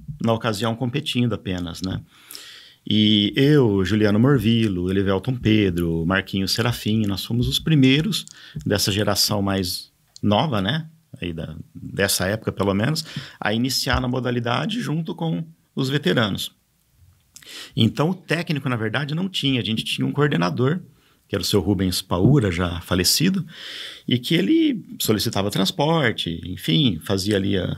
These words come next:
o esquema das, das provas, né, que a gente ia participar ou não. Depois, a partir de noventa e dois, entrou o José Arlindo Névoa, que ficou até noventa e quatro, mais ou menos,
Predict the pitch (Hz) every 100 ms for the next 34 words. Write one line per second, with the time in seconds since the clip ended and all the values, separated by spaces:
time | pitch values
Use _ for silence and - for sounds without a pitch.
0 | - - - 110 95 90 - - 98 135
1 | 143 113 101 107 92 90 101 - 92 -
2 | - 104 113 143 143 - - - - -
3 | - _ - 101 104 107 110 110 110 95
4 | - - - - - 101 95 104 113 107
5 | 110 110 107 92 110 104 104 95 107 101
6 | 104 104 107 104 107 101 104 120 143 160
7 | 151 - _ _ - - - 95 90 -
8 | 98 92 87 98 95 - 101 113 123 -
9 | - 92 87 92 92 131 151